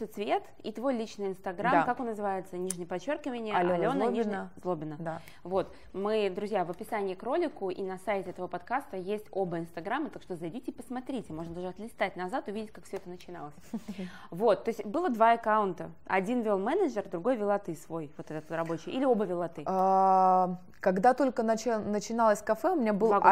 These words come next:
Speaker 1: назад.
Speaker 2: один личный ак-, закрытый аккаунт, э, молодой мамы.
Speaker 1: Да, да.
Speaker 2: <laughs> И один открытый аккаунт молодого кафе. <laughs>
Speaker 1: Вкус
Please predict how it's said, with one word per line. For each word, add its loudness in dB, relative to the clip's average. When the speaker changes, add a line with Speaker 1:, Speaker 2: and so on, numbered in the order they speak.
Speaker 1:
назад. 2
Speaker 2:
один 4
личный 0
ак-, 0
закрытый 2
аккаунт, 2
э, -4
молодой 2
мамы. 4
Speaker 1:
Да, 8
да. 6
Speaker 2:
<laughs> -6
И 8
один 8
открытый 4
аккаунт 4
молодого 4
кафе. 6
<laughs> -16
Speaker 1:
Вкус 4